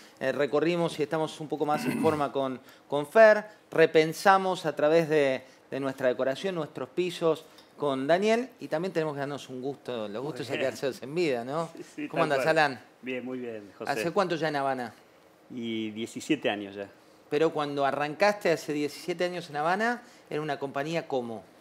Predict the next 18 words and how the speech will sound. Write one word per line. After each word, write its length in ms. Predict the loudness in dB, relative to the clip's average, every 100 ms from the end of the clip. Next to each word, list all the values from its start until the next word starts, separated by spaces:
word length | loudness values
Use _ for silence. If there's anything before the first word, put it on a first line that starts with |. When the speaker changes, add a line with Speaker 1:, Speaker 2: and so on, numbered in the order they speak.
| -20 -20 -16 -4
Speaker 2:
Era 100 | 0
una 120 | 2
compañía 480 | 2 2 2 0 0
más 200 | -2 -2
pequeña 600 | -6 0 2 4 4 2
que 100 | -4
teníamos 720 | -6 -4 -4 -4 -6 -8 -8
locales 600 | -6 0 2 2 -2 -6
en 200 | -12 -8
Mar 200 | -6 -8
del 80 | -2
Plata 320 | 0 2 0
y 20 |
algunos 320 | 0 -4 -6
locales 460 | -8 -4 -2 -2 -8
en 360 | -12 -12 -12
Buenos 280 | -10 -10 0
Aires. 400 | 0 0 -6 -14